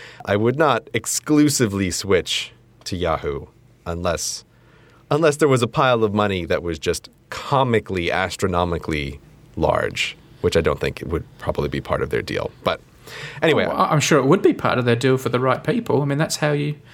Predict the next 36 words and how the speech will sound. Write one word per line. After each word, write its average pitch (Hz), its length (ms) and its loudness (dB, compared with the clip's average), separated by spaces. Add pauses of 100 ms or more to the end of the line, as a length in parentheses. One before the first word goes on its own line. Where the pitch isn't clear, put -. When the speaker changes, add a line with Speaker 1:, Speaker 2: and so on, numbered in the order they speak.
(340)
Speaker 2:
that's - 240 -2
what 170 120 -2
you've 156 80 0
gotta 160 200 2
do. 202 240 2
That's - 260 -4
like 156 180 0
the 135 100 0
House 160 300 0
of 143 80 -2
Cards 147 500 0 (140)
Netflix - 500 0
trick, - 240 -2
isn't 175 220 -2
it? 123 100 -2 (480)
You, 147 200 2
you're 156 300 4
the 147 140 4
only 151 200 2
place 147 320 0
to 147 100 -2
get 151 160 0
something 147 340 -2
that's - 180 -2
so 151 200 4
good, 156 340 4 (440)
Speaker 1:
Mm-hmm. 101 220 2
Speaker 2:
and, 151 300 0 (100)
and 156 140 2
you 165 80 0
gotta 170 260 0 (200)
spend 170 340 0
money 175 200 0
to 175 80 -6
make 202 220 -2
money. 151 260 0